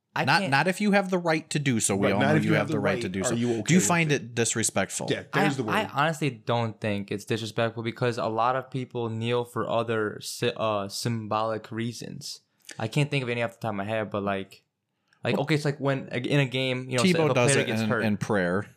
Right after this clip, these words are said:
Speaker 1: if, like, if a
Speaker 3: Right.
Speaker 1: player gets hurt, you know, you take a knee, like, on the football field, you take a knee.
Speaker 2: Right.
Speaker 1: It's not a symbol of disrespect in any way. It's just, you know, taking a break, letting the player, you know,
Speaker 2: Right.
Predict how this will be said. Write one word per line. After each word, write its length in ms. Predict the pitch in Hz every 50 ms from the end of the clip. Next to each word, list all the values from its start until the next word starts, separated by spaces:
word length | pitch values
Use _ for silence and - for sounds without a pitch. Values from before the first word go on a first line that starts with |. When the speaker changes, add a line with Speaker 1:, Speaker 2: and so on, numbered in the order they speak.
| _ _
Speaker 1:
if, 140 | - 123 120
like, 100 | 120 120
if 40 | 117
a 40 |
Speaker 3:
Right. 80 | - -
Speaker 1:
player 180 | 170 170 170 165
gets 160 | 151 139 143
hurt, 260 | - 151 135 123 90 -
you 80 | 117
know, 180 | 113 110 104 107
you 80 | 113 117
take 200 | - 120 117 -
a 60 | 120
knee, 240 | 117 117 113 110 104
like, 120 | 101 98
on 60 | 110 110
the 40 | 107
football 260 | - 135 - 113 113
field, 120 | 107 - 107
you 40 | 101
take 220 | - 120 120 -
a 40 | 117
knee. 100 | 117 104
Speaker 2:
Right. 180 | 87 73 - - - - _ _ _ -
Speaker 1:
It's 180 | 127 127 -
not 160 | 143 139 135 123
a 80 | 120
symbol 240 | 113 - 131 120 117
of 60 | 104
disrespect 500 | 104 117 104 117 - - - 139 139 139 117
in 140 | 110 107 - -
any 160 | 120 120 120
way. 160 | 131 143 135
It's 100 | 127 -
just, 200 | - 117 - - _ _ _ _ _
you 80 | - 113
know, 180 | 107 107 104 110 123 - _ _ _ _ _
taking 260 | - 117 113 110 120 123
a 40 |
break, 380 | 117 113 120 113 117 117 113 -
letting 180 | 110 110 110 110
the 60 | 101
player, 400 | 104 - 120 113 113 113 110 107
you 120 | 107 107
know, 220 | 107 104 104 101 -
Speaker 2:
Right. 220 | - 113 101 98